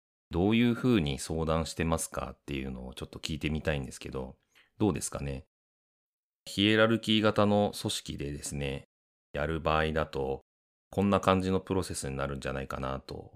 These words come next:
思うっていうところをですね、えー、紹介するんですけど、まあ、まずですね、最初に、えー、同僚に相談するのかなと思います。えー、何か、まあ、私はエンジニアなので、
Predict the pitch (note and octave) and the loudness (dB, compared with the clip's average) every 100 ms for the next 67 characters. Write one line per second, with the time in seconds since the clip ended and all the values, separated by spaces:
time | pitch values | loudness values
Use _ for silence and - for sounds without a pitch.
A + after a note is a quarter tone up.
0 | G3 D2+ D2+ C#2+ _ - C#2 - C#2 C#2+ | -12 -6 -6 -6 _ -14 -12 -8 -6 -6
1 | B1 - D2 C2+ C#2 _ _ _ _ D2+ | -10 -10 -8 -8 -10 _ _ _ _ -6
2 | C2+ D#2+ D2+ D#2 D2+ D#2+ D2+ C2 - C2+ | -2 -2 0 0 0 0 0 -4 -8 -4
3 | C2+ C#2 _ - - _ - E3+ G3 F#2+ | -4 -6 _ -20 -20 _ 2 2 4 2
4 | D2+ D#2+ D2+ D2 - - - A#2 B2 A#2 | 0 0 -2 -2 -6 -6 0 2 4 6
5 | A#2 A2 G2+ G2+ G2 F2 - - F#2 G2+ | 6 4 2 2 2 0 -6 -6 4 6
6 | G#2 G#2 G#2 G2+ - G2 G2 F#2+ - F#2+ | 8 6 6 4 2 2 4 2 2 0
7 | F2 C2 C2 B1+ - - - D2 C#2 C2 | 0 -2 -6 -8 -12 -20 -10 -6 -4 -6
8 | - - _ _ _ _ D#2+ C#2+ C#2+ E2 | -8 -12 _ _ _ _ -4 -2 0 2
9 | A#2 - E2+ A2 F#2+ - C3+ C#3 C#3 C#3 | 2 2 4 6 6 4 4 4 8 8
10 | C3 B2+ C3 C3+ C3 A#2 C#2 C#2+ | 8 6 6 6 6 6 4 0